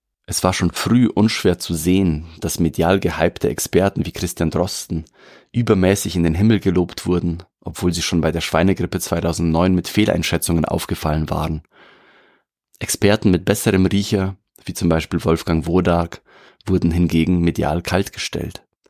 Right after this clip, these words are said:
Schließlich machte jeder Kritiker schnell die Erfahrung, dass Kritik nicht etwa widerlegt, sondern mit Diffamierung der Person beantwortet wurde.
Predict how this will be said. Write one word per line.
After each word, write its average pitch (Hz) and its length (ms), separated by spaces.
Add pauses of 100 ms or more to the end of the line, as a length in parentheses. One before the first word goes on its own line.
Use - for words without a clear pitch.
(380)
Schließlich 131 440
machte 98 260
jeder 98 260
Kritiker - 420
schnell 90 280
die 87 100
Erfahrung, 85 580
dass - 180
Kritik - 380
nicht - 180
etwa - 260
widerlegt, 78 480
sondern 78 400
mit 78 160
Diffamierung 82 560
der - 80
Person 80 460
beantwortet - 640
wurde. 78 300